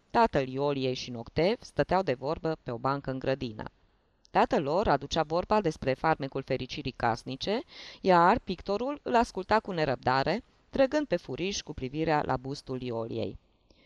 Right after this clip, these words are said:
„Ești, eh, singur la părinți?” îl întrebă Aslovski printre altele. „Nu, mai am un frate, Ivan. Bun băiat, o minune de om.” „Nu-l cunoașteți?” „Nu, n-am avut plăcerea.”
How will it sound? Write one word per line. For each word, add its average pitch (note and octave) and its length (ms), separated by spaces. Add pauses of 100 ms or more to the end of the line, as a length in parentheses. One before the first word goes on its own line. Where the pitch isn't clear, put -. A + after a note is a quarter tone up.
(400)
„Ești, G3 420
eh, D#3+ 220
singur D#3 400
la A3+ 120
părinți?” A3+ 500 (240)
îl E3+ 160
întrebă C#3+ 360
Aslovski C#3+ 760
printre C#3 320
altele. B2+ 500 (640)
„Nu, G3+ 320 (320)
mai A#3 140
am C4+ 140
un C4+ 80
frate, C#3+ 520 (160)
Ivan. E3+ 500 (380)
Bun C4 260
băiat, C3 460 (380)
o F3 100
minune F3+ 420
de A3+ 100
om.” C3 280 (560)
„Nu-l F3+ 160
cunoașteți?” G3 760 (540)
„Nu, F3 300 (200)
n-am C4 200
avut D3 220
plăcerea.” B2 560